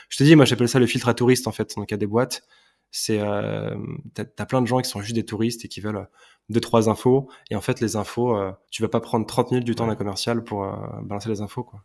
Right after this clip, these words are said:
Speaker 1: Tu vois, tu le fous sur une newsletter, tu lui files masse d'infos,
Speaker 2: Hmm.
Speaker 1: tu lui envoies un autre document, j'en sais rien. Et quand il est mûr, enfin, tu vois, le job d'un commercial, en théorie, c'est de closer, quoi. C'est pas de jouer à la nounou et d'expliquer au gars ce qu'il devrait faire, tu vois. C'est, c'est, euh,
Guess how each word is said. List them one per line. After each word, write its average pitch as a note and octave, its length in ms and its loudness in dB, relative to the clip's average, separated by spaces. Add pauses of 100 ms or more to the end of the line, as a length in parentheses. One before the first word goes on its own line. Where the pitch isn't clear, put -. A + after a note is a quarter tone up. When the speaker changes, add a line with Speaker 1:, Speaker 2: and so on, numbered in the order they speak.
Speaker 1:
Tu - 140 -12
vois, - 80 -12
tu - 120 -16
le G2+ 60 -18
fous - 100 -8
sur A2 160 -8
une G2+ 60 -6
newsletter, G#2 480 0
tu - 240 -10
lui G2 60 -14
files G#2 180 -6
masse A2+ 180 2
d'infos, C3 360 0
Speaker 2:
Hmm. A2+ 260 -4
Speaker 1:
tu - 160 -6
lui G#2+ 80 -2
envoies G#2 300 6
un G#2+ 120 4
autre A#2 120 4
document, A2+ 480 4
j'en G#2+ 100 -4
sais G2 140 -6
rien. A#2 320 -4 (200)
Et - 60 -14
quand A#2+ 240 2
il A2 80 2
est A2 60 4
mûr, B2+ 180 10
enfin, C3 160 2
tu - 80 -2
vois, D3 80 10
le C3 80 10
job C3 140 6
d'un B2 100 6
commercial, A2+ 400 0
en A2 60 0
théorie, A2+ 200 0
c'est A#2 100 -6
de G2+ 60 -12
closer, A2 280 -2
quoi. - 180 -14 (220)
C'est - 180 -10
pas A2 320 2
de G#2 140 -6
jouer G#2+ 140 2
à - 20 4
la G2+ 60 2
nounou A#2 360 6
et G#2 80 0
d'expliquer G#2 520 -6
au G#2 60 -4
gars A2 160 0
ce A2+ 60 -4
qu'il A2+ 120 -6
devrait G2 140 -8
faire, G#2+ 400 -6
tu - 120 -14
vois. G#2 140 -4
C'est, G2+ 380 -10
c'est, G2 240 -10
euh, G2 100 -8